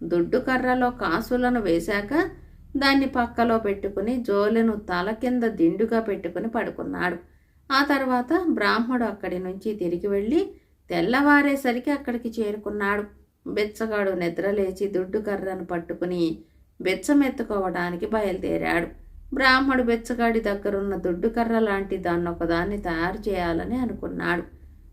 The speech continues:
దాపులనే ఒక వెదురు పద ఉన్నదని గుర్తుకు రావడంతో అక్కడికి వెళ్ళి ఒక సన్నటి వెదురు గడను నరికి బోలుగా దుడ్డు కర్రను తయారు చేశాడు. పొద్దుపోయాక సత్రం వద్దకు వెళ్ళి బిచ్చగాడి కోసం కాచుకున్నాడు.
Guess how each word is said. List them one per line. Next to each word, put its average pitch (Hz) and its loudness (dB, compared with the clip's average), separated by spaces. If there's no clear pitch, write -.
దాపులనే 254 2
ఒక 208 -2
వెదురు 180 -2
పద 220 -2
ఉన్నదని 196 -2
గుర్తుకు 170 -4
రావడంతో 180 -2
అక్కడికి 196 -4
వెళ్ళి 208 0
ఒక 220 -2
సన్నటి 202 -4
వెదురు 185 0
గడను 190 -2
నరికి 175 0
బోలుగా 247 4
దుడ్డు 208 2
కర్రను 185 -2
తయారు 180 -4
చేశాడు. 175 -2
పొద్దుపోయాక 320 6
సత్రం 233 0
వద్దకు 214 -2
వెళ్ళి 196 2
బిచ్చగాడి 196 -2
కోసం 180 -4
కాచుకున్నాడు. 175 -2